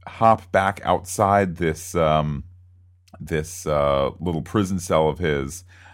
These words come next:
Uh, Detective Clemens ready to play ball in order to wrap this up. Uh, I think it's, you know, we'll, we'll, we'll call it, uh, resisting arrest as opposed to, uh, obstruction and so on and so forth.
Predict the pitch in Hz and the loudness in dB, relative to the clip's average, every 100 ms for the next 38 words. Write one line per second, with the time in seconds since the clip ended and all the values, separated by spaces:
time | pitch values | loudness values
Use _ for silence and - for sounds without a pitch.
0 | - 85 85 82 95 98 87 98 87 87 | -8 -2 -2 0 -2 -2 -4 0 0 0
1 | 80 92 107 101 82 - 98 98 90 90 | 2 2 4 2 -6 0 0 2 4 6
2 | 92 87 82 78 73 78 85 - 82 - | 6 4 -2 -4 -2 0 0 -2 -6 -2
3 | 73 71 - - - - - - 80 73 | 0 0 -2 -20 -20 -20 -12 -4 -2 0
4 | 73 71 76 90 82 82 - 85 76 69 | 2 0 -2 -8 -4 -4 -4 -4 -2 0
5 | 73 64 76 67 71 73 80 - 82 80 | -2 -4 -8 -8 -8 -8 -6 0 2 2
6 | 78 82 73 71 82 87 80 76 104 113 | -2 -2 -2 -4 -8 -8 -6 -2 4 4
7 | 107 - 78 73 85 78 76 - 78 73 | 4 -2 -2 -4 -4 -4 -4 -8 -6 -6
8 | 71 69 58 - - 113 104 - 92 73 | -4 -2 -2 -4 -6 -2 -2 -2 -4 -4
9 | 71 92 78 78 90 82 82 85 - | -4 -4 -4 -4 -4 -4 -4 -4 -6